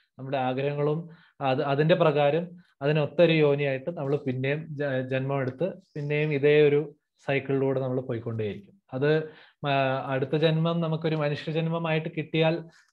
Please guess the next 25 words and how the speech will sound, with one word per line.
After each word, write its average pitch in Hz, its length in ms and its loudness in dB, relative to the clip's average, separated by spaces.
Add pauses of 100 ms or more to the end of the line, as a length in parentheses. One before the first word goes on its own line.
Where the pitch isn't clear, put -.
അതൊരു 170 520 0 (420)
ഭാഗ്യമാണ്. 175 600 4
കാരണം 165 380 2
നമുക്ക് 160 240 -4
ഒരു 180 400 4
അവസരം 170 400 -2
കൂടി 180 180 -2
കിട്ടുകയാണ്. 165 540 -4 (280)
ഈ, 165 320 -2 (440)
ആ, 160 420 2
ഈ 165 240 2
സർക്കിളിൽ 170 480 4
നിന്ന് 175 420 -6
ഈ 151 200 0
ഒരു, 160 380 0
ആ, 151 360 -4 (140)
ഈ 151 220 -2
പല 151 200 2
തിന്മകളിൽ 151 500 -2
നിന്ന് 156 220 -4
നമുക്കൊരു, 151 580 -6 (340)
നമുക്ക് 147 320 -2
മോക്ഷം 151 420 2
കിട്ടാനുള്ള 165 520 0
ഒരു, 185 320 -4